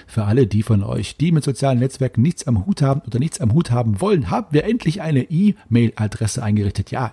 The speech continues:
ihr merkt es, ganz oldschool, eine E-Mail-Adresse. Diese lautet depesche at schwafelhelden punkt de. Ich wiederhole es, depesche at schwafelhelden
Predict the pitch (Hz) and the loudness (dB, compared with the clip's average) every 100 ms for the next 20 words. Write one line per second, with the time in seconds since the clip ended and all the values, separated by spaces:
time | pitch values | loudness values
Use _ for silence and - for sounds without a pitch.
0 | _ - - 110 - - 127 185 - - | _ -16 -10 -10 -10 -8 -4 -4 -6 0
1 | 135 160 - - 127 - - - 101 101 | 0 0 -6 -10 -12 -12 -14 -4 0 0
2 | - 135 151 135 107 - 107 - 95 214 | 2 4 6 4 2 -2 -6 -4 0 2
3 | 190 160 165 110 107 92 202 - - 175 | 2 0 -2 -2 -2 0 0 2 2 2
4 | - 170 - - - - 135 - - 104 | 2 0 0 -14 -6 0 0 -2 -4 0
5 | 110 110 117 95 101 107 101 - 104 - | 0 0 0 0 2 2 2 0 -2 -2
6 | - 151 143 180 202 165 - - 104 117 | 0 4 4 4 2 -2 -6 -8 -2 2
7 | - 160 - 160 - 127 104 - 104 120 | 2 0 -2 -4 -4 -10 -10 -10 -6 -6
8 | 120 95 113 110 | -4 -4 -4 -4